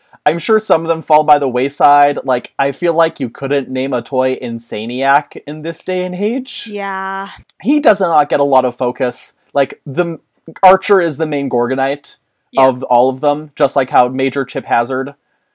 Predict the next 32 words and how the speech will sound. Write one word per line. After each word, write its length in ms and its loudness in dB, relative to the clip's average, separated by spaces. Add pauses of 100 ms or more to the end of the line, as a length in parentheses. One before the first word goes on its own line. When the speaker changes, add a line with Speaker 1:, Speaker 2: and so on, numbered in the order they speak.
(340)
Speaker 1:
just 140 -4
like 120 0
how 80 4
Speaker 2:
Mm-hmm. 80 0
Speaker 1:
Major 200 0
Chip 200 -6
Hazard, 500 0
the 120 -2
leader 260 -2
of 100 -6
the 80 -6
Commando 340 -6
Elite, 520 -6 (420)
is 180 0
the 60 -4
main 180 -2
focus 320 -2
of 100 -2
the 80 -6
Commando 320 -6
Elite. 480 -6 (520)
Speaker 2:
Yeah. 160 -18 (420)
Speaker 1:
But, 220 2
like, 280 0
if 160 4
you 140 2
take 240 -2
a 80 -2
close 240 -2
look 140 -4
at 60 -4
Insaniac, 640 -4